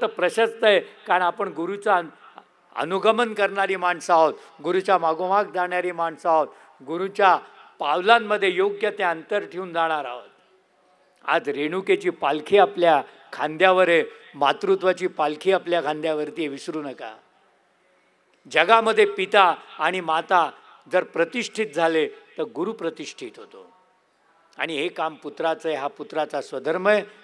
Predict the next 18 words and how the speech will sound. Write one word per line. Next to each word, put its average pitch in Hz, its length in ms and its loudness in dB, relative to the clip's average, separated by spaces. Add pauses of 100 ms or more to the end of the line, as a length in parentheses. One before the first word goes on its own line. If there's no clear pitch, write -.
(100)
तो 175 60 -2
सर्वांना 143 440 -6
प्राप्त 151 420 -6
व्हावा 139 380 -2 (260)
ही 151 100 -8
दयाघन 147 480 -4
परमेश्वराच्या 143 840 -10
चरणी 135 200 -12
प्रार्थना 151 540 -10
करतो. 143 440 -6 (240)
राजाधिराज 139 800 -2
योगीराज 143 400 -4 (300)
हंसतीर्थ 165 560 -2
स्वामी 156 400 -2
महाराजांच्या 147 600 -4
चरणी 143 300 -6 (300)
लोटांगण 190 560 0
घालतो, 160 440 0